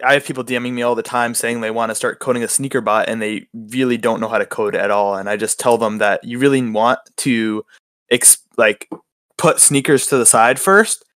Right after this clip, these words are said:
and get a really good basis of programming and understanding how it works, and just ignore requests and networking and proxies for the, as long as possible. Because the moment that you're gonna take that leap from just normal coding,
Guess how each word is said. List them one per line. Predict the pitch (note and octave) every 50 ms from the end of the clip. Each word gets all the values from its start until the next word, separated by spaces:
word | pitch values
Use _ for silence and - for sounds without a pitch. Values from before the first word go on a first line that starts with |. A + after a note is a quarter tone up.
| _
and | - B2+ A#2+ A#2 A2+ A2 A2 G#2 A2 A2
get | - C#3 C3+
a |
really | B2 A#2+ C3 C3 C3 B2+
good | B2 C3 B2 A#2
basis | B2 B2 B2 - - -
of | B2 G#2+ -
programming | - - A#2+ A2+ A#2+ A#2+ A#2 A2+ A2+
and | A2 G#2
understanding | A2 A2+ A2 - - A#2+ A2+ A2 G#2+ G#2
how | G#2 A2+ A2 G#2+
it | G2 -
works, | A2 A#2+ D#3 D#3 - - - _ - - - - - _ _ -
and | - B2+ B2 A#2+ A#2 A2+ A2+ A2+
just | A2+ C#3+ D3 - -
ignore | E3+ C3 A#2+ B2 C3 C#3 C3+ B2+ B2 A#2 G#2+ A2 - _ _ _ _ _ -
requests | B2+ B2+ B2+ B2+ C3 - - - C#3+ B2+ B2+ B2 - -
and | C3 A#2 A#2+ B2
networking | B2+ - - B2 A#2+ - C3 B2
and | A#2 A2
proxies | - - A#2+ A#2 A#2+ A2+ - - A2+ G#2+ G#2+ -
for | - -
the, | A#2 A2
as | - A2+ A#2+ A2+
long | A2+ A#2 A#2 A#2+ B2+ B2+
as | A2+ -
possible. | - A#2 A2 A#2 A#2 - - G#2 G#2 G#2 G#2 G2+ _ _ - _ _ _ _
Because | - C3 C3+ C3+ B2+ A#2+ -
the | C3
moment | B2+ B2+ B2+ C#3+ D#3+ E3+ E3 -
that | B2+ B2
you're | B2+ B2+
gonna | B2+ B2+ A#2+
take | - - B2+ -
that | - A2 F#2 -
leap | A2+ A#2 B2+ D3 _ -
from | - - - A#2 A2+ A2 G#2+ G#2 A2 - _ _ _
just | - C3 A#2+ - B2
normal | B2 A#2+ B2 A#2+
coding, | - - B2 A#2 B2 C3+ C#3+ D#3 E3+ F3